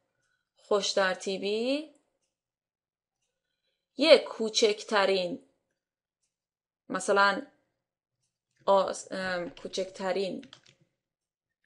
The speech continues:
آ صفر و بی صفر و سی صفر و دی صفری وجود دارن که در این معادله صدق می‌کنن. یعنی اگه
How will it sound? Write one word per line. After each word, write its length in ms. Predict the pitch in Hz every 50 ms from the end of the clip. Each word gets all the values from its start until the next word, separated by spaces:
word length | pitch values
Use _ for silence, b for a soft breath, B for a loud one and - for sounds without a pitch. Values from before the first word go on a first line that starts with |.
| _ _ -
آ 180 | - 202 196
صفر 460 | 190 196 - 220 220 226 220 - - 151
و 180 | 139 - - - _ _ _ _ _ _ _ _ _ _ _ _ _ _ -
بی 180 | - 202 196
صفر 500 | 185 - - 220 214 214 208 - - 175
و 200 | 165 151 - - - _ _ _ _ _ _ _ _ _ _ _ _ _ _ _ _ _
سی 320 | - - - - 208 196 180
صفر 380 | - - 190 180 180 - -
و 60 | 180 180
دی 220 | 175 185 190 185
صفری 420 | 180 - 214 233 262 - - 311
وجود 360 | 285 262 254 220 - 226 214 220
دارن 580 | 208 208 202 202 196 196 190 190 190 185 190 - _ _ _ _ _ _ _ _ _ _ _ _ _ _ _ _ _ _ _ _ _ _ _ _ _ _ _ _ _ _ _ _ _ _ _ _ _ _ _ _ _ _ _ _ _ _ _ _ _ _ _ _ _ _ _ _ _ _ _ _ _
که 380 | - - 262 269 285 294 294 285 277
در 160 | 226 214 196
این 140 | 208 226 233
معادله 440 | 226 220 214 208 202 208 190 196
صدق 380 | 196 - - 156 117 - - -
می‌کنن. 420 | - - _ - - - - -
یعنی 240 | - 196 185 196 214
اگه 420 | 214 220 202 190 175 160 127 -